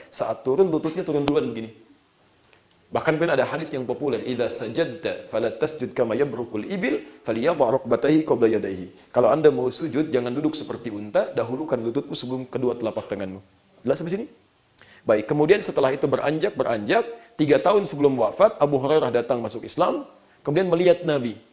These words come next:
Di ujung-ujungnya Nabi mulai menggunakan kedua telapak tangannya. Jadi begitu mau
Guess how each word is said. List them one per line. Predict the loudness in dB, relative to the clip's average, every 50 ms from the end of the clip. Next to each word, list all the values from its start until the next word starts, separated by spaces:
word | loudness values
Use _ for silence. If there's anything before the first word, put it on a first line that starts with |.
| _ _ _ -2
Di | -2 0
ujung-ujungnya | 2 2 2 2 2 2 0 2 2 2 2
Nabi | 2 2 2 0 0
mulai | 0 2 2 2 2
menggunakan | 2 0 0 0 0 0 -2 -2 -2
kedua | -2 -2 0 2 0
telapak | 2 2 0 0 -2 -2 -6 -4
tangannya. | -6 -6 -6 -6 -8 -10 -14 -18 _ _ _ _ -4
Jadi | -2
begitu | 0 2 2 0 2 0 0
mau | 2 2 2